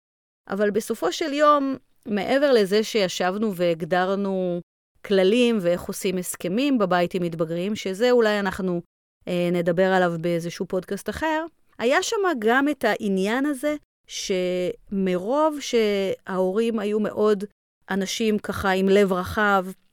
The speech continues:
ורצו מאוד לעזור, הם היו במקום ש-, שדיברו המון על ה-, "בוא אני אעזור לך", "מה קשה לך". הילד היה מתחיל עם המזמור הזה, וזה נדבק גם באחים שלו,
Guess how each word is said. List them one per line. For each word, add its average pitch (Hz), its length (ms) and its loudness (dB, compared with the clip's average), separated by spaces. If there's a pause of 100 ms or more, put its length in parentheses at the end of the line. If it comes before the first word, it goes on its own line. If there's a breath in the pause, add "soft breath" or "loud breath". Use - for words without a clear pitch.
(340)
ורצו 190 520 2
מאוד 196 300 2
לעזור, 185 640 2 (500)
הם 180 140 -2
היו 233 200 2
במקום 254 520 4
ש-, - 160 -2 (560)
שדיברו 196 640 -4
המון 262 380 4 (480)
על 180 140 2
ה-, 175 100 2
"בוא 196 200 4
אני 196 180 0
אעזור 196 340 2
לך", 202 260 -2 (180)
"מה 175 140 -4
קשה 220 440 0
לך". 214 260 0 (420)
הילד 233 340 6
היה 233 160 4
מתחיל 269 540 0
עם 196 160 0
המזמור 185 500 0
הזה, 262 260 2 (260)
וזה 185 240 0
נדבק 196 400 2
גם 196 220 2
באחים 170 360 0
שלו, 277 280 0